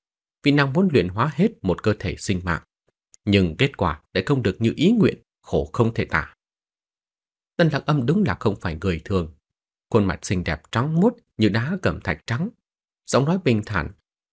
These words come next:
một hơi đã liệt kê ra tám tội trạng lớn của Sở Phong. Mà những tội trạng này của Sở Phong, ở trong miệng của nàng toàn là một trong mười tội nặng không thể tha thứ nhất, khiến cho người ta cảm thấy không giết, trời đất không tha. Thân làm nữ thần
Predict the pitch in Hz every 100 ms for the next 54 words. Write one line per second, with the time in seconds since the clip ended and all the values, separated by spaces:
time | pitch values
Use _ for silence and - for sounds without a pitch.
0 | _ 104 101 104 101 92 110 107 92 -
1 | 98 92 - 95 92 _ 120 180 226 101
2 | - 113 113 131 214 87 - 82 - 127
3 | 127 _ _ _ _ _ _ - 135 135
4 | - - - - 113 107 101 - 98 -
5 | 87 80 143 143 _ _ _ - 120 180
6 | 170 113 - 101 95 101 98 95 _ 135
7 | 123 117 120 117 117 170 147 104 76 107
8 | - 101 90 - - 104 90 101 87 _
9 | 92 78 110 123 190 _ _ _ _ -
10 | - _ - 175 165 127 120 147 - 95
11 | 76 107 147 190 - 95 82 143 180 _
12 | _ - 78 92 - 107 85 - 87 92
13 | _ _ _ _ _ _ _ _ _ _
14 | _ - 120 104 78 104 131 104 80